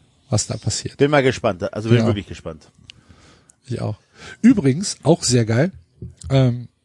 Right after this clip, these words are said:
Speaker 1: diese, diese Geschichte mit, äh, mit Marsdorf hast du ja mitbekommen, ne? Geisbockheim, Marsdorf und so weiter, ne?
Speaker 2: Ja, ja,
Speaker 1: Das
Speaker 2: ja, ja.
Speaker 1: halt hier rettet den Grüngürtel, äh, dass da keine Plätze gebaut werden.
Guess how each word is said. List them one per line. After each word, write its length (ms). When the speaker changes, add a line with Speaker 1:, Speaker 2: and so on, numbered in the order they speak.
Speaker 1:
diese, 300
diese 260
Geschichte 380
mit, 320
äh, 280
mit 180
Marsdorf 560
hast 200
du 40
ja 60
mitbekommen, 540
ne? 180
Geisbockheim, 640
Marsdorf 640
und 120
so 120
weiter, 300
ne? 240
Speaker 2:
Ja, 100
ja, 80
Speaker 1:
Das 240
Speaker 2:
ja, 60
ja. 20
Speaker 1:
halt 200
hier 280
rettet 260
den 140
Grüngürtel, 840
äh, 220
dass 220
da 100
keine 200
Plätze 360
gebaut 420
werden. 320